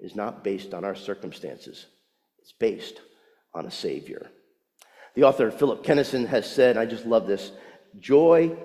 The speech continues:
is the echo of God's life within us."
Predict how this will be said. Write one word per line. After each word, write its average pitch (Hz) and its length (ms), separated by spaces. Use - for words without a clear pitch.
is 117 160
the 117 200
echo 85 580
of 95 260
God's 95 420
life 95 540
within 87 320
us." - 420